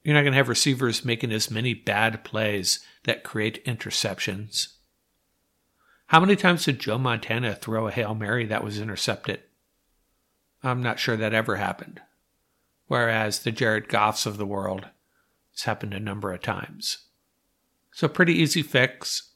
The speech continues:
The downside is we can't go back and change stats from previous seasons. I, I, well, I suppose we could, but that would take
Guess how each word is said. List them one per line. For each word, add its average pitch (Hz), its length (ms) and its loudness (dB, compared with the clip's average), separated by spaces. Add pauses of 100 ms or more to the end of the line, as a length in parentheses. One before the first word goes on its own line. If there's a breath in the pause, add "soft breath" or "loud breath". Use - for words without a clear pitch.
(520)
The 131 100 -4
downside 135 520 4
is 113 180 -2
we 113 80 -6
can't 127 220 2
go 117 100 0
back 113 320 0
and 110 220 -6
change 117 340 -2
stats - 720 0 (320)
from 107 180 -4
previous 110 420 -4
seasons. 107 640 0
I, 104 200 -6
I, 117 80 0
well, 107 180 0
I 107 60 0
suppose - 400 -2
we 95 80 -10
could, 110 320 -2
but - 160 -8
that 107 160 -6
would 98 100 -6
take 104 300 -4